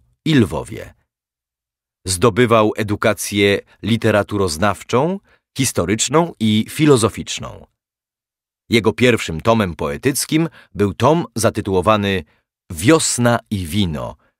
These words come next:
z tysiąc dziewięćset osiemnastego roku. Inne tomy twórcy to na przykład Wróble na dachu, Wielka niedźwiedzica czy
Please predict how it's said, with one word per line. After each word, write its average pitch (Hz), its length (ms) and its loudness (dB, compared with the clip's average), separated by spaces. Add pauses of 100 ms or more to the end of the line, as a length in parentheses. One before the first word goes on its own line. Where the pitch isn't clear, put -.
z - 60 -12
tysiąc 98 320 -2
dziewięćset 90 520 -2
osiemnastego 87 640 -4
roku. 71 440 -10 (1080)
Inne 113 420 4
tomy 104 320 0
twórcy 120 520 -2
to 120 120 4
na 98 100 0
przykład - 580 -2 (260)
Wróble 110 480 4
na 104 140 2
dachu, 87 480 -4 (420)
Wielka 113 400 2
niedźwiedzica 92 920 -2 (300)
czy 110 320 0